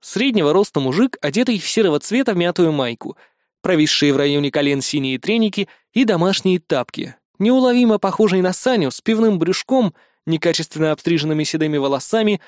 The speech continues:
щетиной, уже напоминающей бороду, носом картошкой и близко посаженными, недоверчиво глядящими на меня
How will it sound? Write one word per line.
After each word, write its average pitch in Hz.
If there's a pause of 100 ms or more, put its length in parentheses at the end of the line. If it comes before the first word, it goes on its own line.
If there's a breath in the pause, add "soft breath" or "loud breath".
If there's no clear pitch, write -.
(240 soft breath)
щетиной, 247
уже 233
напоминающей 196
бороду, 175 (340)
носом 180
картошкой 214 (220 soft breath)
и 202
близко 214
посаженными, 170
недоверчиво 165
глядящими 143
на 123
меня 156